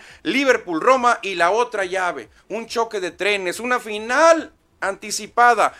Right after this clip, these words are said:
Bayern Múnich contra Real Madrid. Eso será el veinticinco de abril. No quería la gente que se enfrentaran estos dos. Ahí estamos viendo los enfrentamientos. Son los favoritos Bayern Múnich como Real Madrid, pero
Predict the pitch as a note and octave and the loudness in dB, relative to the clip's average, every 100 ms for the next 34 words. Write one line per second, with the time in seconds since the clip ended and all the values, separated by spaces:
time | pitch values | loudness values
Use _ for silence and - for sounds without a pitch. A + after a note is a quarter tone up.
0 | _ C3+ A#3+ E4 C4+ G3+ A#3 D4+ D#4 D#4 | _ 2 6 6 6 -2 -2 0 0 -2
1 | - - C4 C#4+ C4+ C4 G#3+ F#3 G#3+ A#3 | -6 -4 -2 0 0 0 2 2 4 2
2 | G#3 F#3 D#3 C#3+ C3+ E3 F#3+ F3 G3+ G3 | 2 0 0 -2 -4 -4 -4 -2 0 -2
3 | F3+ F#3+ E3 A#3 A#3 - G#3 D#3 D3 D#3+ | -4 -8 -8 -6 -8 -4 -4 0 0 0
4 | F#3+ D#3+ - - - D3 E3+ B3+ C4 G#3 | -2 -4 -8 -20 -18 -10 -2 0 0 -2
5 | A3+ A#3 F3 F#3+ G#3 G3 D3+ D3+ D3+ C#3+ | 2 2 2 0 -6 -6 -8 -8 -6 -2
6 | F#3+ F#3 F#3 C3+ B2 E3 F#3 E3+ F3 F3 | -2 -2 -6 -8 -6 -6 -6 -8 -8 -8
7 | F3+ E3+ D3 B2 C3+ B2 C#3 G3 F#3+ F3+ | -10 -8 -10 -10 -12 -10 -8 -8 -8 -10
8 | _ _ _ - C4 C4+ G#3 F3 D#3+ F#3+ | _ _ _ -2 0 0 -2 -2 -2 -4
9 | B3 A#3 E3+ F#3 G#3 E3+ E3 A3 G#3+ G#3 | -4 -4 -2 0 0 -2 -4 -6 -6 -8
10 | - G3 F3 D#3+ G3 F3 D3+ F3 A3 - | -4 -4 -2 0 0 0 -4 -4 -8 -12
11 | _ - F3+ G#3 G#3 | _ -12 -4 -2 -2